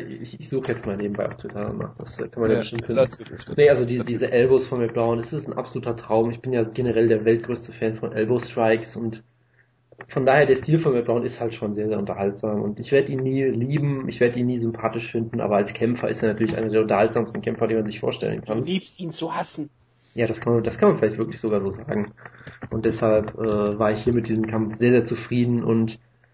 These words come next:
Speaker 1: ich sag mal so, diese Card hat zu dem Zeitpunkt Matt Brown wirklich gebraucht, weil bis dahin war sie wirklich nicht gut.
Speaker 3: Und Jonas, Frage.
Speaker 1: Bitte.
Speaker 3: Ist, ganz kurz.
Speaker 1: Ja.
Speaker 3: Ist er jetzt verdient in der U F C ein Top fünf Welterweight?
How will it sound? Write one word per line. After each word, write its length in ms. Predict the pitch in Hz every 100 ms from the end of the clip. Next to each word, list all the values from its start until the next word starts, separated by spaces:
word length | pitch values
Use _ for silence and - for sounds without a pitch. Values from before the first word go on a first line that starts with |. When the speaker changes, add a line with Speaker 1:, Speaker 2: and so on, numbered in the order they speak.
| _ _ _ _ _
Speaker 1:
ich 160 | 160 -
sag 180 | 147 160
mal 140 | 135
so, 180 | 120 123
diese 300 | 127 131 131
Card 360 | - 110 117
hat 220 | - 110 -
zu 80 |
dem 220 | 123 123 123
Zeitpunkt 360 | 120 113 123
Matt 160 | 117 113
Brown 260 | 110 110
wirklich 260 | 110 - -
gebraucht, 480 | 107 95 101 101 -
weil 100 | 104
bis 140 | -
dahin 320 | - 101 98
war 160 | 95 90
sie 80 | 90
wirklich 460 | 90 - 87 - -
nicht 320 | 95 - -
gut. 300 | - - - _ _ _ _ _ _ _ _
Speaker 3:
Und 100 | 156
Jonas, 260 | 185 165 -
Frage. 360 | 160 156 143 -
Speaker 1:
Bitte. 340 | - - - - _ - - - _ _
Speaker 3:
Ist, 400 | - - - -
ganz 240 | 220 220
kurz. 300 | 196 170 -
Speaker 1:
Ja. 140 | - - - - _ _
Speaker 3:
Ist 140 | 180
er 80 | 202
jetzt 180 | 190 180
verdient 480 | - 175 170 180 - _ _ _ _ _
in 140 | 175
der 120 | 175
U 160 | 165 170
F 40 |
C 220 | 165 - 170
ein 160 | 160
Top 240 | - 170 -
fünf 280 | 175 165
Welterweight? 480 | 160 160 165 160 160